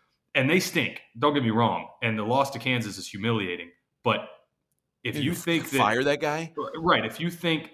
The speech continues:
Speaker 1: that, and the, I'm, I'm really speaking to the message board fans and the, the fans at some of these major programs that just have these, these expectations that in a year or two, you are going to become Nick Saban in Alabama.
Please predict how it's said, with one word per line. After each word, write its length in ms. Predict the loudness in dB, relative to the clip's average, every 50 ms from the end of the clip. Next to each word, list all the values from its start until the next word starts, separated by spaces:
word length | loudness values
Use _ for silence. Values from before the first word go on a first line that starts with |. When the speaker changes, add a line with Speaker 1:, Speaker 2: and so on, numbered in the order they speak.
| -2 0
Speaker 1:
that, 240 | 0 0 0 -2 -6 -6
and 260 | -4 -2 0 0 0
the, 220 | 0 -2 -2 -4 -6
I'm, 120 | -4 -2 0
I'm 340 | 0 0 0 -2 -2 2 2
really 220 | 4 4 4 2
speaking 440 | 0 -2 -2 -2 -2 -2 -2 -4 -6
to 60 | -6 -6
the 80 | -4
message 400 | -4 -6 -6 -6 -8 -10 -10 -10
board 220 | -8 -8 -8 -8 -8
fans 480 | -8 -6 -6 -6 -6 -8 -10 -12 -12 -10
and 200 | -10 -8 -8 -8
the, 80 | -8 -8 -8 -10
the 80 | -12
fans 460 | -6 _ 0 2 4 4 2 0 -2
at 180 | -4 -8 -10 -12 -12 _ _ _
some 160 | -8 -4 -2 0
of 60 | 0
these 140 | 0 0 -2
major 400 | -2 0 2 2 0 0 -2 -4
programs 540 | -2 -2 -2 -2 -2 -2 -4 -4 -6 -8
that 80 | -12 -10
just 220 | -10 -10 -8 -6
have 160 | -6 -6 -4 -4
these, 160 | -6 -8 -10 -14 _ _ _ _ _ _ _ _ -6
these 200 | -6 -4 -2 0
expectations 800 | -2 -2 -2 -4 -4 -4 -2 -2 -2 -2 -2 -2 -4 -6 -6 -6
that 140 | -8 -10 -10 -14 _ _ _ _ -4
in 120 | -2 0
a 40 | 2
year 280 | 2 2 2 2 2 2
or 160 | 2 0 -2
two, 480 | -2 0 0 2 2 2 2 0 -2 -8 -18 _ _
you 140 | -2 0 2
are 80 | 2 2
going 280 | 2 0 2 2 0
to 60 | -2
become 560 | -2 -4 -6 -4 -2 -2 -2 -2 -2 -4 -6 -6
Nick 180 | -6 -6 -6 -4
Saban 280 | -4 -4 -4 -4 -4
in 120 | -6 -6 -4
Alabama. 580 | -4 -6 -6 -8 -8 -10 -8 -8 -8 -10 -10